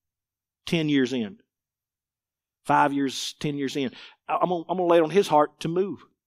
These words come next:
"What?" "Yeah, he's, he's gonna be doing this thing. You and him gonna spend, you're gonna get to pastor his kids." "Oh, and your mom and dad, when your dad retires, about every other weekend, every weekend, they're gonna drive down. You're gonna spend more time with your dad and mom than you ever have in your life."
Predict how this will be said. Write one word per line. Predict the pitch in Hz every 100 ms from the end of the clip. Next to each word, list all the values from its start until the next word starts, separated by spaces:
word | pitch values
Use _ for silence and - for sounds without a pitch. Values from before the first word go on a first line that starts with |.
| _ _ _ _ _ _
"What?" | - 285 - _ _ _ _ _ _ _ -
"Yeah, | 247 131
he's, | 208 -
he's | 196 190
gonna | 180 156
be | 160
doing | 165
this | 151 -
thing. | 180
You | 226
and |
him | 214 208
gonna | 180
spend, | 156 196 - - -
you're | 302
gonna | 262 190
get | 208
to | -
pastor | - 190 185 -
his | 165 190 -
kids." | 220 170 - - - _ _ _ _ _ _ _ _ _ _ _ _ _ _ _ _ _ _ _ _ -
"Oh, | - 247
and | 196
your | 180
mom | 180 196 190
and |
dad, | 180 196 160 139
when | 175
your | 160
dad | 180 190 165
retires, | 143 160 151 143 - _ _ _ _ _ -
about | 220
every | 180 170 160
other | 143
weekend, | 139 139 143 139 135
every | 147 143
weekend, | 139 139 131
they're | 143
gonna | 147 120
drive | 131 127 123
down. | 127 131 127
You're | 190
gonna | 208
spend | - 160 151
more | 160 185
time | 180 147 131
with | 123
your | 143
dad | 135 135 123 117
and | 113
mom | 123 131 120 110
than | 113
you | 120
ever | 117
have | 110 117 110
in | 107
your | 110
life." | 92